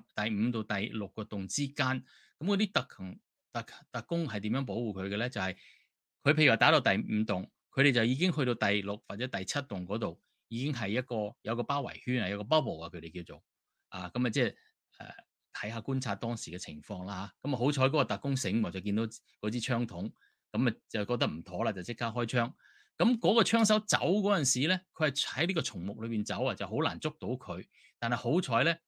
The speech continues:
就有一個目擊者啊，當時喺嗰度睇到佢衝上嗰架車啊，係一架黑色嘅 Nissan 車，而且影咗嗰張相，仲影埋個車牌咁樣啊，咁啊，好彩啦下。咁啊，梗-，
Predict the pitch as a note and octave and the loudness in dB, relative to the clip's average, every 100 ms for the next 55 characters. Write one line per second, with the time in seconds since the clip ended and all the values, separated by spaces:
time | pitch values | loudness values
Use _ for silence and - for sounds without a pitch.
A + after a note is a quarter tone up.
0 | _ _ - _ A2 G#2+ A#2+ D#3+ D3 A#2 | _ _ -20 _ 0 4 6 4 2 -2
1 | A2 F3+ E3+ _ - F#2+ B2+ A2 C#3+ C3+ | 0 -2 -4 _ -4 2 2 2 -2 -2
2 | - A#2 _ _ _ _ _ _ _ _ | -4 -8 _ _ _ _ _ _ _ _
3 | - A#2 C3 D3+ A#2+ - G#2+ D3 D3 - | -4 -2 0 0 0 0 2 2 0 0
4 | G2 G2 _ _ _ _ _ - E3 D3+ | -6 -6 _ _ _ _ _ -4 -2 0
5 | G#2+ A#2 A#2 G2 - C#3+ C3 - _ _ | 0 0 -2 -2 -2 -2 -2 -6 _ _
6 | _ G#2+ G#2+ B2 C#3+ A#2+ D3+ C3+ D3 A#2+ | _ -4 0 0 2 -2 -2 -4 -2 -2
7 | C#3 C#3 F2 E2+ - C#3 G2+ - D#3 A#2+ | -2 -4 -8 -8 -4 -2 -2 -2 2 4
8 | B2 F3 F#3+ G3 F#3+ G3 - G2 A2 F3 | 6 4 4 2 2 0 0 2 2 0
9 | - - _ _ B2 B2 F#3 F#3 B2 - | -4 -20 _ _ 0 2 2 2 0 0
10 | E3+ E3+ - - - F2+ G#2 C3 C3+ - | 2 2 -2 -8 -8 -10 -6 -4 -6 -8
11 | - B2 D3+ F3 G2+ C3 A#2+ F#2+ G#2 F#2 | -4 -2 2 0 0 -4 -4 -6 -4 -6
12 | G#2 - - D3 C3 - - | -12 -18 -6 0 0 0 -10